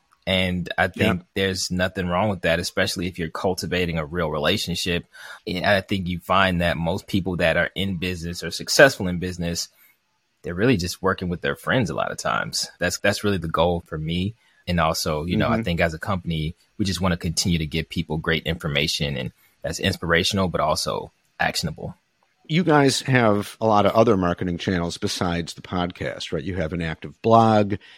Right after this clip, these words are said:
Speaker 2: you have training guides, you have a book, I, I believe was, that was co-authored by the founder of the company, right?
Speaker 1: That's
Speaker 2: So the
Speaker 1: right.
Speaker 2: podcast is just one part of the mix. What role would you say that the podcast plays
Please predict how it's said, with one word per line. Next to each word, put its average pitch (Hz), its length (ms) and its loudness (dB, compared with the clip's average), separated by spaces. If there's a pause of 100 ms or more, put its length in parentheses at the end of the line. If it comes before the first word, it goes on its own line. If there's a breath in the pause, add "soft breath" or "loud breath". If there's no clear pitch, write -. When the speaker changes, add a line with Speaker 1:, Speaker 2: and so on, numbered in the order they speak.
(140 loud breath)
Speaker 2:
you 107 180 2
have 87 380 0
training 147 500 2
guides, 117 480 4
you 117 120 0
have 98 120 2
a 92 60 0
book, 107 440 4
I, 101 100 -4 (160)
I 101 40 -4
believe 98 320 -2
was, 98 180 -2
that 107 140 -4
was 98 120 -6
co-authored 95 600 4
by 90 220 2
the 87 120 -4
founder 92 440 0
of 80 80 -4
the - 80 -8
company, 110 500 0
right? 98 320 0 (140)
Speaker 1:
That's - 180 -14
Speaker 2:
So - 80 -8
the 196 80 2
Speaker 1:
right. 254 220 6
Speaker 2:
podcast 233 260 6
is 160 80 4
just - 220 -2
one 180 200 0
part 175 220 0
of 147 80 -4
the 139 60 0
mix. 165 500 0 (400 loud breath)
What 190 340 8
role 127 480 8
would 104 200 4
you 107 100 4
say 95 320 4
that 90 160 0
the 90 80 -6
podcast 107 720 2
plays 78 580 -2